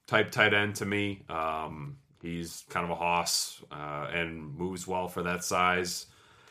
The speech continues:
and catches the ball reasonably well. Uh, he's not Nicholas Eifert Rudolph, but, um, really good tight end. And then Spencer Perry, you mentioned. I, I,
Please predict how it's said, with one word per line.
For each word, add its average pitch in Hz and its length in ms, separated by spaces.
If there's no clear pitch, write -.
and 90 140
catches 92 280
the 85 60
ball 85 240
reasonably 85 540
well. 82 540
Uh, 73 180
he's 76 180
not 82 360
Nicholas 85 480
Eifert 82 420
Rudolph, 87 720
but, 78 320
um, 71 500
really 92 240
good 85 200
tight 87 200
end. 82 220
And 80 80
then 78 140
Spencer 85 340
Perry, 80 300
you 78 60
mentioned. 80 360
I, 82 240
I, 139 240